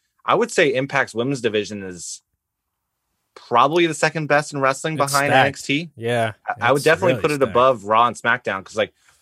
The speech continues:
Speaker 1: Raw and SmackDown, yes, they have bona fide stars in Asuka and Charlotte Flair and Becky or, and Bayley and Sasha.
Speaker 2: It's top
Speaker 1: But
Speaker 2: heavy.
Speaker 1: it's like, it is a drop off from there. And there's no disrespect. Bianca's getting up there. Um,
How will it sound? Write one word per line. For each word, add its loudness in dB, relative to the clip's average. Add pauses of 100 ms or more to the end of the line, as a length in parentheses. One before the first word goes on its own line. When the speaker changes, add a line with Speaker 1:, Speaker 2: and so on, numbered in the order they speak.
Speaker 1:
Raw 4
and 0
SmackDown, 0
yes, 0
they 2
have 0 (320)
bona 2
fide 2
stars 2
in -12
Asuka -4
and -6
Charlotte 0
Flair 2
and -6
Becky -6 (180)
or, 0
and -8
Bayley -2
and -10
Sasha. -2 (120)
Speaker 2:
It's -12
top 2
Speaker 1:
But 4
Speaker 2:
heavy. 0
Speaker 1:
it's -4
like, -2 (320)
it 0
is -2
a -10 (360)
drop 0
off -2
from -16
there. -8
And -12
there's -6
no 2
disrespect. -4
Bianca's 0
getting -2
up -6
there. -6 (480)
Um, -2